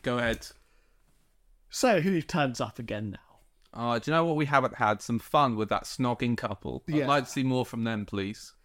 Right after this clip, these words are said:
Speaker 2: So I think the last scene was that we had them snogging and then the, the police turned up.
Speaker 1: Yes.
Speaker 2: And said, Hey, you guys, "Move along." And then this seems actually really ingenious, 'cause what happens is, uh, the couple, they're snogging for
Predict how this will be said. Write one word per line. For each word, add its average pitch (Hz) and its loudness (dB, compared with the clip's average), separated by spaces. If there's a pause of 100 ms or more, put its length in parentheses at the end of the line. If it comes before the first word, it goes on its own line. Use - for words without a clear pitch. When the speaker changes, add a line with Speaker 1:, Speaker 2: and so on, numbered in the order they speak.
(160)
Speaker 2:
So 254 2 (120)
I - -12
think 277 2
the 233 4
last 180 2
scene 165 2
was 151 -2
that 151 -2
we 147 0
had 143 -2
them 160 0
snogging 113 -2
and 113 -4
then 120 -2
the, 117 0
the 113 -6
police 147 0
turned 101 -6
up. - -14 (180)
Speaker 1:
Yes. 101 0
Speaker 2:
And 139 -4
said, 139 2
Hey, 175 4
you 156 2
guys, 143 0 (300)
"Move 180 0
along." 151 2 (840)
And 233 2
then 277 2
this 415 4
seems 214 2
actually 196 0
really 170 2
ingenious, 139 0
'cause 135 -8
what 208 0
happens 120 -4
is, 135 0
uh, 151 4
the 147 0
couple, 127 0
they're 113 -2
snogging 120 0
for 107 -6